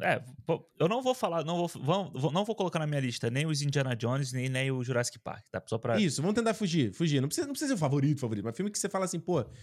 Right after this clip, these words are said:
Speaker 2: esses três aqui são três que eu gosto do Spielberg", vai.
Speaker 1: Cara, eu vou, tá, beleza. O Minority Report, eu vou colocar o Minority Report, o Contatos Imediatos.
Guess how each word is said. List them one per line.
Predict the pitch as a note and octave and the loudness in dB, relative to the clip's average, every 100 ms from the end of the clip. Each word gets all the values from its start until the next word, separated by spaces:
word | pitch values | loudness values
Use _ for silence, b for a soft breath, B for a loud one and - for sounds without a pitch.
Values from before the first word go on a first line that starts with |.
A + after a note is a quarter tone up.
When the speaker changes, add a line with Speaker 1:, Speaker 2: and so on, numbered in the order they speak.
| B | B
Speaker 2:
esses | - - | -6 -2
três | - F#3+ F3+ | 2 2 2
aqui | F3 | 0
são | F#3+ | -2
três | E3+ F3 | 0 0
que | E3 | 2
eu | E3 | 2
gosto | D3 C#3 | 2 0
do | C3 | -6
Spielberg", | - G2+ F#2 F#2+ | -2 -2 0 0
vai. | G2 F2+ _ - B B B B B | -2 -4 _ -18 B B B B B
Speaker 1:
Cara, | D#3 A2+ - - _ | 0 0 -2 -10 _
eu | A#2 | 0
vou, | A2+ D3+ C#3 - - - | 2 4 2 0 -14 -2
tá, | A2 G2 | 0 0
beleza. | D#2+ A2 A2+ F#2+ A2 A#2 | -2 0 0 0 -4 -4
O | - C3+ | 0 2
Minority | B2+ C3+ C#3+ E3 D3 C#3 | 2 0 2 0 0 -2
Report, | A#2+ - G#2+ B2 - - _ - - _ _ - | -2 0 0 0 -6 -20 _ -20 -20 _ _ -8
eu | G2 | -4
vou | G#2 | -4
colocar | - G#2 G2 - F#2 | -2 -2 -2 -4 -4
o | G#2 | -2
Minority | G#2 A2+ A#2 A#2 | -2 0 -2 -2
Report, | G#2 A2 G#2 A2+ - | -8 -2 -2 -2 -6
o | - A2 _ | -8 -8 _
Contatos | B2+ A#2+ C#3 - | -4 -2 -2 -2
Imediatos. | C3 A#2 G#2+ G2+ - - | -4 -2 0 -2 -4 -12